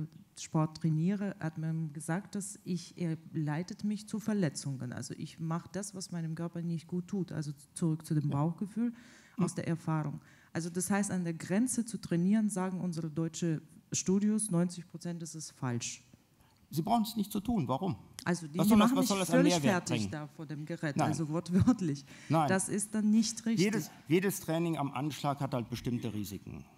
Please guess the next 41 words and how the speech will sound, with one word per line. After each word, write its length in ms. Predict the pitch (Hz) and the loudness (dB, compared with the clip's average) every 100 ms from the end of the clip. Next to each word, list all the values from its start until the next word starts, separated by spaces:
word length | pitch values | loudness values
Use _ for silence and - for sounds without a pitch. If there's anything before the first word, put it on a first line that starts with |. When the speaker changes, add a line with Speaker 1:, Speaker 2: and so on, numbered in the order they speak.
| _ _ _ - | _ _ _ -10
Speaker 2:
Und 120 | 120 | -6
das 120 | 135 | -4
würde 160 | 143 151 | -2 -4
ich 160 | 135 - _ - | -6 -10 _ -20
definitiv, 840 | - 120 208 214 180 147 - 123 | -8 -2 0 2 0 0 -2 -2
wenn 100 | 131 | -2
es 60 | 123 | -2
um 140 | 120 | -2
den 100 | 117 | 0
Gesundheitsgedanken 1000 | 107 110 156 160 135 - 127 131 131 131 | -2 -2 -2 -4 -8 -8 -4 -4 -4 -4
geht, 300 | 117 123 120 | -2 -2 -2
nicht 240 | 120 120 - | -4 -6 -4
machen. 380 | 143 160 - - - _ _ _ _ - | -4 -4 -8 -10 -18 _ _ _ _ -16
Ja? 120 | 123 - _ _ _ | -14 -16 _ _ _
Also 160 | - 135 | -8 -6
ich 120 | 151 | -2
würde 200 | 185 165 | 0 2
nicht, 300 | 170 202 - - - | 2 2 -2 -12 -8
man 220 | - 139 131 | -2 -2 -2
kann 420 | 135 160 175 104 | -2 0 0 -2
mal, 400 | 113 135 156 131 | -2 -2 -2 -2
wenn 140 | 135 | -2
jemand 320 | 135 135 131 | 0 0 -2
sehr 160 | 113 131 | -2 -4
erfahren 520 | 127 - 123 147 139 | -6 -6 -4 -2 -2
ist, 200 | 143 135 | -4 -6
mal 160 | 127 123 | -4 -4
an 80 | 123 | -2
den 160 | 127 | -2
Anschlag 520 | 117 127 127 113 107 - | -2 -4 -4 -4 -4 -4
gehen. 360 | 95 101 85 | -4 -4 -4
Ja, 80 | 82 | -8
das 120 | 110 | -8
ist 120 | 131 | -4
ja 100 | - | -2
in 100 | 101 | -4
Ordnung. 440 | 85 101 - 82 - - | -4 -8 -8 -14 -16 -6
Aber 180 | - 139 | -2 0
die 160 | 127 123 | 0 -2
Grundregel 920 | 123 104 254 277 - 107 104 90 - - _ _ | -4 0 2 2 -2 -6 -6 -8 -14 -18 _ _
ist, 260 | 131 156 | -6 -6